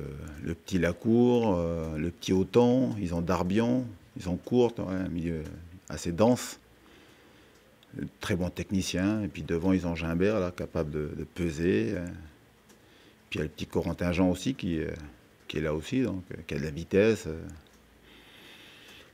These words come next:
Ah, demain, il faut, euh, voilà. Ce qui est sûr, c'est qu'il faut, euh, faut qu'on soit capable de sortir un, voilà, un très grand match.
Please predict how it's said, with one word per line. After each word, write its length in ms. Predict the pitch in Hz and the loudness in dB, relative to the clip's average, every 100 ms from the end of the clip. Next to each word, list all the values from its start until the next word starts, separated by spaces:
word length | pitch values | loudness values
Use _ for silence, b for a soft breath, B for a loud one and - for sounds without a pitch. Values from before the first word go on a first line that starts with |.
| - | 2
Ah, 160 | 127 123 | 6 6
demain, 300 | 90 104 131 | 6 6 8
il 100 | 143 | 8
faut, 360 | - 104 98 | 8 8 8
euh, 200 | 92 85 | 6 4
voilà. 300 | 80 78 80 87 B B B - | 0 -4 -6 -10 B B B -16
Ce 80 | - | -2
qui 100 | 98 | 0
est 40 | |
sûr, 200 | 92 123 | 2 2
c'est 100 | 101 | 2
qu'il 240 | 98 87 80 | 0 0 0
faut, 200 | - 80 | -2 -4
euh, 120 | 67 69 - - - | -4 -8 -16 -18 -16
faut 140 | - | -12
qu'on 80 | 90 | -8
soit 120 | - | -6
capable 320 | - 90 95 | -4 2 2
de 60 | 87 | 2
sortir 460 | - 78 - 95 | -2 -8 -4 -4
un, 120 | 80 76 80 71 - - - _ b b b b b b b b b b b _ - | -2 -6 -12 -20 -20 -20 -20 _ b b b b b b b b b b b _ -12
voilà, 160 | - - | -8 -8
un 120 | - - | -8 -6
très 180 | - | 0
grand 160 | 85 82 | 0 0
match. 280 | 80 80 - | 0 -2 -6